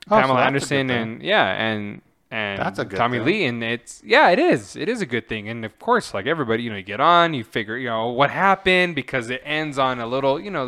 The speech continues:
Speaker 2: the, uh, text comes on, kind of explains a little bit about
Speaker 1: I
Speaker 2: their
Speaker 1: love when movies and shows do that.
Speaker 2: Yeah. <laughs>
Speaker 1: And it's
Speaker 2: They
Speaker 1: all,
Speaker 2: just
Speaker 1: and it's just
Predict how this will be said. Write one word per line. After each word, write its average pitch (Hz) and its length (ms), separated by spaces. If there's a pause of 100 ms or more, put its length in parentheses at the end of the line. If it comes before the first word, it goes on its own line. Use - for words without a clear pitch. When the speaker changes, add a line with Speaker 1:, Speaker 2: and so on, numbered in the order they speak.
(100)
Speaker 2:
the, 127 280
uh, 110 40
text - 320
comes 143 240
on, 131 320
kind 123 180
of 113 60
explains 123 320
a 117 60
little 117 180
bit 117 100
about 107 480
Speaker 1:
I 127 220
Speaker 2:
their 160 60 (560)
Speaker 1:
love 151 420
when 131 380
movies 147 440
and 147 140
shows 147 340
do 117 220
that. 101 160
Speaker 2:
Yeah. 165 260
<laughs> - 40 (480)
Speaker 1:
And 226 100
it's 247 140
Speaker 2:
They 233 40
Speaker 1:
all, 208 140
Speaker 2:
just 175 100
Speaker 1:
and 180 140
it's 156 140
just 175 280